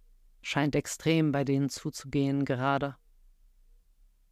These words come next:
Gestern wurde er mal wieder richtig zur Sau gemacht.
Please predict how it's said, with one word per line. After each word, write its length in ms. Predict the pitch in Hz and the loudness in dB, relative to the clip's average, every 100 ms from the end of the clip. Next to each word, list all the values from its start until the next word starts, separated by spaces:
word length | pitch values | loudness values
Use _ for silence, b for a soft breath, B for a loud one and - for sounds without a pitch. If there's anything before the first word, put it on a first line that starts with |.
| _ - _ - - - _ - | _ -20 _ -20 -20 -20 _ -2
Gestern 420 | 151 143 - 135 | 0 2 2 2
wurde 220 | 127 135 | 2 0
er 160 | 127 135 | 0 2
mal 240 | 139 131 | 2 0
wieder 220 | 131 135 | -2 -2
richtig 340 | 135 139 - - | -2 -2 -6 -8
zur 160 | - | -8
Sau 300 | 123 139 139 | -4 -2 -2
gemacht. 480 | 139 139 135 - - | 0 0 -2 -4 -16